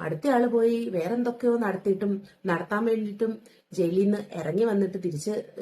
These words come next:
കിണറ്റിൽ ചാടി റെസ്റ്റ് എടുക്കുന്ന നേരത്ത് ഇവര് പിടിക്കുന്നു. എന്തൊക്കെയാണ് ഇവിടെ നടക്കുന്നത്? ജയിലാണ്, എന്നാ, ഏ, വെളിച്ചം ദുഃഖമാണ് ഉണ്ണി, ഈ ഇരുട്ടല്ലോ സുഖപ്രദം എന്ന് പറഞ്ഞ പോലെ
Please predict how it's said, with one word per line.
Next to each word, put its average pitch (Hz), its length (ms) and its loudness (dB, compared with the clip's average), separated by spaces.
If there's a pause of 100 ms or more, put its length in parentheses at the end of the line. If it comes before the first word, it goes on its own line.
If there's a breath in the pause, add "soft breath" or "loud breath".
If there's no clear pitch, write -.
(180)
കിണറ്റിൽ 165 300 -2
ചാടി 180 240 2
റെസ്റ്റ് 160 280 -4
എടുക്കുന്ന 175 300 0
നേരത്ത് 165 300 -2
ഇവര് 160 200 -4
പിടിക്കുന്നു. 160 580 -4 (420 soft breath)
എന്തൊക്കെയാണ് 330 480 0
ഇവിടെ 240 140 2
നടക്കുന്നത്? 165 580 -4 (2000)
ജയിലാണ്, 226 680 2 (280)
എന്നാ, 190 280 -4 (560 soft breath)
ഏ, 170 240 -4 (460)
വെളിച്ചം 185 560 2
ദുഃഖമാണ് 240 540 0
ഉണ്ണി, 214 540 0
ഈ 175 440 -6 (180)
ഇരുട്ടല്ലോ 233 480 0
സുഖപ്രദം 202 500 -2
എന്ന് 233 120 0
പറഞ്ഞ 175 260 0
പോലെ 180 340 -2